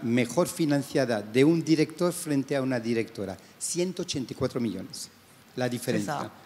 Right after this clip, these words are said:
Speaker 1: de
Speaker 2: C'est,
Speaker 1: presupuesto.
Speaker 2: c'était un film de seize millions pour une femme, ce qui était, euh, déjà, euh,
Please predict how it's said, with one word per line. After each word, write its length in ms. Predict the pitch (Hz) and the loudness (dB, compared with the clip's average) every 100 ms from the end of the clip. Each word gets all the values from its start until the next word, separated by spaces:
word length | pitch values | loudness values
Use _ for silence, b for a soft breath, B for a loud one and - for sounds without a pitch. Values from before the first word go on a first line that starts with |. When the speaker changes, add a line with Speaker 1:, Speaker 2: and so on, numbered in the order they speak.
| - | -4
Speaker 1:
de 60 | 131 | 2
Speaker 2:
C'est, 80 | |
Speaker 1:
presupuesto. 480 | 135 120 117 101 - - | 2 2 -2 -6 -6 -10
Speaker 2:
c'était 340 | - 175 196 | -6 0 4
un 160 | 180 170 | 6 4
film 240 | - 196 | 4 2
de 80 | 175 | 2
seize 320 | 170 202 190 | 4 4 6
millions 380 | 190 180 190 190 | 6 6 6 4
pour 160 | 190 170 | 4 4
une 100 | 170 | 4
femme, 320 | - 185 185 | 6 6 4
ce 100 | - | -2
qui 100 | 165 | -6
était, 400 | 156 160 156 151 | -4 -2 0 2
euh, 240 | 147 143 | 4 4
déjà, 380 | 139 156 151 156 | 4 0 2 2
euh, 420 | 151 143 139 131 | 2 -2 -6 -10